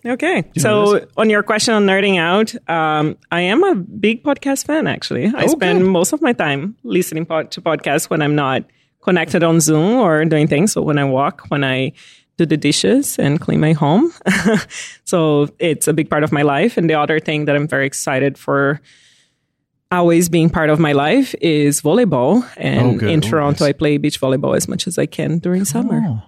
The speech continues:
Speaker 2: You know, my wife and I just got into watching volleyball. It's been a, it's been a few years now, but I didn't know how exciting it was.
Speaker 1: <laughs>
Speaker 2: That's
Speaker 1: There
Speaker 2: so
Speaker 1: you
Speaker 2: much
Speaker 1: go.
Speaker 2: fun. Yeah, that's great. Well, cool. Well, I'm, I'm glad to hear.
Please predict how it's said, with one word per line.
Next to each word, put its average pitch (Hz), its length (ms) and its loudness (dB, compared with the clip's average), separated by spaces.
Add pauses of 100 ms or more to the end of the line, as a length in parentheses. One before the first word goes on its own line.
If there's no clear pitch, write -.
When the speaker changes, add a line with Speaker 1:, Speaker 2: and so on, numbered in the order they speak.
(420)
Speaker 2:
You 120 80 0
know, - 20 2
my 117 80 2
wife 127 260 0
and 120 80 0
I 92 100 2
just 98 200 -4
got 110 100 0
into 101 140 2
watching 104 300 0
volleyball. 98 440 0
It's 113 120 -6
been 196 100 0
a, 165 80 -2
it's 175 140 -2
been 185 100 0
a 165 40 2
few 170 180 0
years 127 240 0
now, 113 300 0
but 104 260 -4 (420)
I 294 140 0
didn't 247 160 4
know 190 100 4
how 190 100 2
exciting 294 380 2
it 165 80 2
was. 95 380 0 (120)
Speaker 1:
<laughs> - 100 -12
Speaker 2:
That's 254 400 0
Speaker 1:
There 226 120 0
Speaker 2:
so 202 160 0
Speaker 1:
you 269 60 2
Speaker 2:
much 262 140 0
Speaker 1:
go. - 20 -10
Speaker 2:
fun. 311 260 2
Yeah, 240 240 2
that's 147 280 0
great. 120 260 0 (180)
Well, 151 140 0
cool. 139 320 0
Well, 127 220 0 (200)
I'm, 139 220 -2
I'm 135 100 0
glad 139 220 0
to 131 40 0
hear. 127 280 0